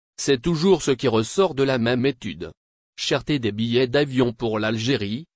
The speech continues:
réaction de certains députés. Dans ce contexte, l'Algérie fait figure d'exception. Effectivement, depuis la réouverture partielle des frontières algériennes le premier juin dernier, les prix des vols au départ de la France suscitent la polémique.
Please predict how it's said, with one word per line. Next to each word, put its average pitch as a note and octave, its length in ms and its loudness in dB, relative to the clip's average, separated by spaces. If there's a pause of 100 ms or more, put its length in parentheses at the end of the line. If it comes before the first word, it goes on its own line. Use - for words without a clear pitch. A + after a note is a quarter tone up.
(120)
réaction B2+ 600 0
de A#2 120 2
certains C3 420 -2
députés. B2+ 560 -4 (420)
Dans C#3 220 2
ce C#3+ 140 -2
contexte, D3 600 -2 (280)
l'Algérie C3 580 2
fait C#3+ 180 0
figure D3 440 -2
d'exception. A#2 720 -4 (420)
Effectivement, A#2 920 -2 (220)
depuis G#2+ 360 -4
la G#2 120 -2
réouverture C3+ 720 0
partielle C#3+ 460 -2
des G#2 120 -6
frontières A#2+ 520 -2
algériennes B2+ 600 2
le B2+ 120 4
premier A2+ 340 -6
juin A#2 280 0
dernier, A#2 400 -2 (440)
les A#2+ 200 2
prix D3 300 0
des A2+ 140 0
vols B2+ 280 2
au C#3+ 80 4
départ D3 400 2
de B2+ 100 -2
la A#2 140 0
France C#3 380 -2
suscitent D3+ 500 -6
la C3+ 220 0
polémique. A2 640 -2